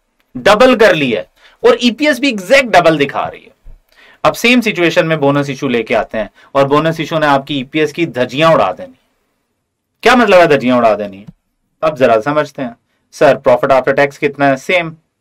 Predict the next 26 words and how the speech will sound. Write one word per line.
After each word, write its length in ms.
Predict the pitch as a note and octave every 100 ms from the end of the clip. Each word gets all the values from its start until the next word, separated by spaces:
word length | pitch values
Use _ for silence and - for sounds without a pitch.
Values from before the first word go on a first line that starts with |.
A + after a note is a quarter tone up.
| -
same। 240 | F#3+ A#2+ - _ _ _ _ _ _ _ _ _
profit 240 | C#3 C#3 F3+
after 200 | - D#3+
tax 160 | D#3
भी 100 | D#3+
same 200 | D#3+ D#3
है, 60 | D#3+
number 240 | D#3 D#3+ F#3+
of 100 | F3
shares 220 | A3 G3+
भी 120 | E3+
same 280 | E3 G#2+ F2
है। 80 | E2 _ _ _ -
सिर्फ 280 | C4+ D4+ G#3+
हुआ 220 | F#3+ A#3
ये 400 | G3+ B2+ A2+ A#2+ - _ -
कि 100 | F3
company 440 | F#3+ G#3 A#3+ A#3+
ने 80 | A3
year 240 | G3 F3+ F3+
two 140 | G3+ G3
में 160 | D#3+ D3
bonus 320 | C3+ B2+ B2
issue 180 | G#2 F#2+
कर 140 | F2 -
दिया। 200 | F2+ F2+